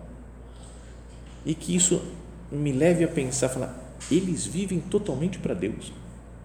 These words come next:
Eu não poderia viver mais totalmente para Deus também?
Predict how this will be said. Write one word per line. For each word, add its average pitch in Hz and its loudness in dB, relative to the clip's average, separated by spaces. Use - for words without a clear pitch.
Eu 185 4
não 185 2
poderia 117 2
viver 98 0
mais 131 4
totalmente 98 2
para 80 -2
Deus 87 -2
também? 90 -6